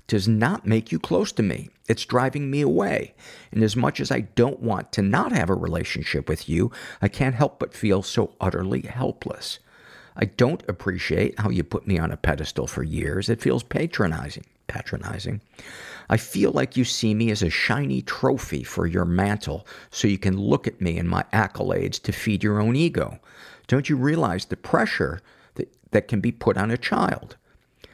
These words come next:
How do you have a psychology degree and yet you're so painfully unaware of yourself? Please stop lying to everyone around you and admit that you are suffering. You need help. Get it for yourself,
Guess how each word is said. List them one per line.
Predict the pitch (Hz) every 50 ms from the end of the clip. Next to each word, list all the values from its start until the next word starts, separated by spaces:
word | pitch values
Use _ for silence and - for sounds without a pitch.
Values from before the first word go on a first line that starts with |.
| - _ -
How | 123 135 165
do | 196 196
you | - -
have | 135 143 135 127
a | 131 123
psychology | - - 135 117 - - 160 165 202 196 131 - - 82 78
degree | - 82 - - 90 87 101 107
and | 107 117 123
yet | 127 127 127 -
you're | 147 131 123
so | 113 - - 127 120
painfully | - - - - 139 147 165 175 160 - - 135 151 147 139
unaware | 139 151 156 147 - - - - - - -
of | - - -
yourself? | - - - - - - - - - - - - - - - - - - - -
Please | - - 135 151 180 170 -
stop | - - 139 143 - - -
lying | 107 113 110 101 110 98
to | - - - -
everyone | - 98 113 110 117 127 123 120 120
around | 117 117 107 92 85 87 87 87
you | 90 90 87 90
and | 87 90
admit | 90 95 107 - 147 196 220 - - -
that | 127 -
you | 101 98 -
are | - 123 127
suffering. | - - - - - - - - - - - - - _ _ - - - - - _
You | - 110
need | 117 123 127 117
help. | - - - - 82 78 71 - - - - _ _ - - - _ _ -
Get | - 127 -
it | -
for | - - 151 143
yourself, | 143 127 139 135 - - - 110 95 78 69 101 -